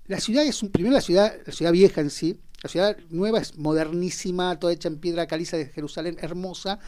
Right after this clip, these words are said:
pero de repente uno llega y, de re-, y, y, y, y se, y la parte vieja es un misticismo puro.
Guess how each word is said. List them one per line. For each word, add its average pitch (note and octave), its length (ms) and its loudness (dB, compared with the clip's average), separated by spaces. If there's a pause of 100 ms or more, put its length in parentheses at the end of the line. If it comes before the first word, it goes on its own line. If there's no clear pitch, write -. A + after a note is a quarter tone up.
(320)
pero D#3 140 2
de E3 60 2
repente A3 240 -4
uno G#3+ 140 -2
llega G#3+ 360 0 (680)
y, E3+ 120 -4
de E3 100 2
re-, E3 180 -6
y, C#3 840 -2 (160)
y, C#3+ 160 -4
y, - 220 -10
y - 80 -16
se, - 200 -14
y D3+ 100 -14
la C#3 120 -6
parte F3 240 4
vieja F#3+ 220 6
es - 240 -2
un C#3+ 120 -6
misticismo D#3+ 500 0
puro. B2+ 240 0